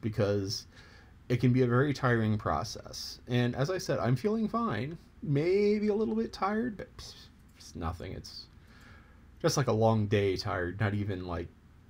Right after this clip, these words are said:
a bad tired. And then after they took the blood, they put a bandage over top.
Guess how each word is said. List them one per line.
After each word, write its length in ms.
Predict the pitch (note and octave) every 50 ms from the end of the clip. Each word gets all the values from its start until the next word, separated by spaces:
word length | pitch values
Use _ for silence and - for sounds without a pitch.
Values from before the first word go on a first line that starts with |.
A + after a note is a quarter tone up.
| - - - - - - - -
a 60 | A2+
bad 340 | A2 G#2+ F#2+ F2+ F2+ G2+ G#2
tired. 400 | - F#2 E2+ D#2 D#2 F2+ A2 A2 - - - - - - - - - - - - - - - - - - - - - -
And 140 | - C3+ C3
then 100 | B2+ A#2+
after 540 | B2+ C#3 D3+ D#3+ - - G#3+ G#3+ A3 A3+ A3 A3 -
they 260 | - E3+ D#3 E3 E3 - - -
took 200 | - - A#2+ C3+
the 80 | - F3
blood, 300 | D#3 C#3 C#3 D#3 F3+ F3
they 100 | D#3+ C#3+
put 140 | - B2 A#2
a 40 | G#2
bandage 380 | A2 G#2 G#2+ B2 C3+ C3 C3
over 180 | C#3+ C3+ D3 D3+
top. 380 | - - F2 E2+ - - -